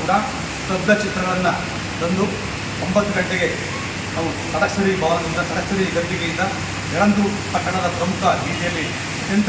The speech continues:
ಶಿಸ್ತುಬದ್ಧವಾಗಿ ಮೆರವಣಿಗೆ ಮಾಡಲಿಕ್ಕೋಸ್ಕರ ಪ್ರತಿಯೊಂದು ಗ್ರಾಮದ ದೊಡ್ಡ ಯಜಮಾನರು ಕೂಡ ಅಲ್ಲಿಂದ ಬರ್ತಕ್ಕಂಥ ಎಲ್ಲ ನಾಗರಿಕರಿಗೆ ವಿಶೇಷವಾದ ಸೂಚನೆಗಳನ್ನು ಕೊಡೋದ್ರ ಮೂಲಕವಾಗಿ ಅವರು ವಿಶೇಷವಾಗಿ ನಾವು ಶಿಸ್ತುಬದ್ಧವಾಗಿ ನಾವು ಮೆರವಣಿಗೆ ಕಾರ್ಯಕ್ರಮವನ್ನು ಮುಗಿಸಿ ನಂತರದಿಂದ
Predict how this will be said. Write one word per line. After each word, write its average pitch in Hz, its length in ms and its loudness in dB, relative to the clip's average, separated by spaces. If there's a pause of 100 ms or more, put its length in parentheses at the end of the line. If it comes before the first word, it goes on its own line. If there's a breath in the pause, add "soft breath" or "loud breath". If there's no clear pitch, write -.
(120)
ಶಿಸ್ತುಬದ್ಧವಾಗಿ 175 800 2 (460)
ಮೆರವಣಿಗೆ 196 500 4
ಮಾಡಲಿಕ್ಕೋಸ್ಕರ 175 520 0 (220)
ಪ್ರತಿಯೊಂದು 208 480 0
ಗ್ರಾಮದ 175 400 4
ದೊಡ್ಡ 147 180 -2
ಯಜಮಾನರು 165 460 -2
ಕೂಡ 185 100 2 (460)
ಅಲ್ಲಿಂದ 180 280 0
ಬರ್ತಕ್ಕಂಥ 196 500 0
ಎಲ್ಲ 185 140 4 (540)
ನಾಗರಿಕರಿಗೆ 175 540 0 (120)
ವಿಶೇಷವಾದ 185 540 -2 (120)
ಸೂಚನೆಗಳನ್ನು - 500 -2
ಕೊಡೋದ್ರ 165 320 -2
ಮೂಲಕವಾಗಿ 160 480 -2 (460)
ಅವರು 170 180 0
ವಿಶೇಷವಾಗಿ 185 520 0 (100)
ನಾವು 160 140 2 (400)
ಶಿಸ್ತುಬದ್ಧವಾಗಿ 180 760 2
ನಾವು 160 220 0
ಮೆರವಣಿಗೆ 170 400 0
ಕಾರ್ಯಕ್ರಮವನ್ನು 151 500 -4
ಮುಗಿಸಿ 175 280 -2 (500)
ನಂತರದಿಂದ 202 460 4